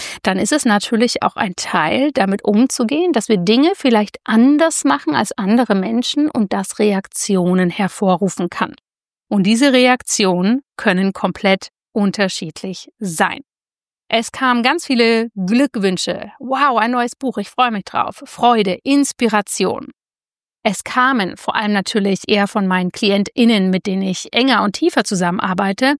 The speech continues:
hier auch, ja, ganz reflektierte Fragen, die sehr nuanciert waren, wie sie gewisse Komponenten für sich selbst umsetzen können, ja. Das ist immer spannend, da auch zu sehen,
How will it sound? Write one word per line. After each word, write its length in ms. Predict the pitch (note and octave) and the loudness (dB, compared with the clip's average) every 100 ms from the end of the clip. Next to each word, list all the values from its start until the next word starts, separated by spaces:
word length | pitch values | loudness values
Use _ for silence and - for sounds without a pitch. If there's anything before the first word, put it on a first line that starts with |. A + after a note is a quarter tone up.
| _ | _
hier 240 | A3+ B3 | 2 2
auch, 240 | - A3 A3 _ _ _ - | 2 0 -2 _ _ _ -8
ja, 180 | B3 | -6
ganz 500 | G#3+ G#3 B3 C#4 C4+ - | -2 0 0 0 -2 -2
reflektierte 840 | A3 A#3+ - A#3 - D#4 A4 C#4+ | 0 0 0 -4 -2 0 0 -2
Fragen, 540 | - - F#3+ G3 G3 | -6 -2 -2 0 -4
die 260 | F3+ G#3+ G#3 | 0 0 2
sehr 320 | G3 B3 B3 | 2 4 4
nuanciert 760 | A#3+ B3+ B3 A#3+ - D4+ F#4+ F#3+ | 2 2 0 -2 0 0 0 0
waren, 300 | F#3+ F3+ F#3+ | 0 2 0
wie 120 | A#3+ | 0
sie 120 | A#3+ | 2
gewisse 320 | A3 A3+ A#3+ | 0 0 0
Komponenten 800 | A#3+ - A3+ - G#3+ A3+ C#4 - | -4 0 -2 0 0 2 0 0
für 160 | G#3+ A3 | -2 0
sich 160 | G#3 - | 0 0
selbst 380 | B3 D#4 - | -2 -2 -2
umsetzen 540 | G#3 G#3 F#3+ F3+ - - | -2 0 2 0 -2 -8
können, 320 | - - - | -4 -6 -6
ja. 320 | A3+ G#3 A3+ C4+ - _ | -4 -2 -2 -4 -12 _
Das 140 | A3+ A3 | -2 0
ist 120 | A#3 | 0
immer 160 | A3+ | 0
spannend, 500 | A3 - G3 C4 G#3+ | -2 -2 0 0 2
da 160 | G#3 G#3+ | 2 2
auch 160 | A3 - | 0 -2
zu 160 | A#3 | -2
sehen, 300 | G3 G#3+ B3+ | 0 2 2